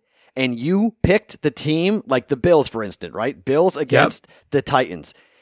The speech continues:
Speaker 1: If you, if you in the Circa pick the Bills this week and it's minus three in the Circa, but say you pick the Bills and the Titans forfeit, you win.
Speaker 2: Really?
Speaker 1: You get a point. If you pick the Titans plus three and the Titans forfeit, you lose.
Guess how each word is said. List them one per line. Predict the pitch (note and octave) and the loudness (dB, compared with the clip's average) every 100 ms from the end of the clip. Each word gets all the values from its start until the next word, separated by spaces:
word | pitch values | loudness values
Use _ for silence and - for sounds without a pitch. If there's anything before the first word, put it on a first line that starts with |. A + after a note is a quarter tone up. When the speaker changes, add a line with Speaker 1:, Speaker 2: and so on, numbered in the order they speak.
| _ | _
Speaker 1:
If | C#3+ A#2 | -4 -4
you, | A#2 C3+ | -6 -8
if | C#3+ B2+ | -8 -4
you | B2+ D3 A3 | -2 2 4
in | G#3 | 4
the | |
Circa | F#3+ F#3+ F3+ B2 | 4 2 2 0
pick | - D#3+ - | 2 2 2
the | C#3+ | 0
Bills | D3+ E3 B2+ F#2+ | 6 6 4 0
this | A2+ - | -4 -2
week | A2 G#2+ - _ | -6 -6 -10 _
and | A2+ | -12
it's | G#2 | -10
minus | A#2 C3 C#3 - | -4 -4 -4 -6
three | - C#3 C3+ A2+ | -6 -2 -2 -2
in | |
the | G#2 | -4
Circa, | - C3+ - F2 | 0 0 -2 -8
but | F2+ | -6
say | A#2 | -6
you | G2+ | -4
pick | D#3 - | -4 -4
the | D3 | 0
Bills | D#3+ A#2 D2+ - _ _ - | 2 2 -4 -16 _ _ -10
and | C3 A#2 | -8 -8
the | |
Titans | A2 D3 D#3+ C#3+ | 0 0 0 -4
forfeit, | - C3 D3+ G#3 G#3+ - _ _ | -8 -2 -2 0 -2 -2 _ _
you | _ A#2+ D3 | _ -2 0
win. | C#3+ B2 D#2 _ _ _ _ - | 0 -2 -8 _ _ _ _ -14
Speaker 2:
Really? | A#2 G#2 A2 A#2 G2+ - | -6 2 6 8 6 2
Speaker 1:
You | C3+ | 0
get | C#3 | 0
a | C3 | 0
point. | C3+ C3 F2+ - _ | -2 -4 -4 -14 _
If | D3 B2+ | -4 0
you | C3 | 2
pick | E3+ | 2
the | D3 | 0
Titans | - F3 A3 A#2 G2 | 0 2 2 0 -16
plus | - D3+ C#3+ | -2 0 0
three | - C3 C#3+ F#3+ A#3+ - _ - | -4 -4 -2 -2 -4 -8 _ -8
and | B2 | -6
the | |
Titans | A2 D3 E3 C#3+ | 0 2 2 -4
forfeit, | - D3 E3 A#3 A#3 _ _ _ _ | -2 0 2 2 0 _ _ _ _
you | A#2 D3+ | -6 -2
lose. | C#3+ C3+ E2 - | 2 0 -2 -10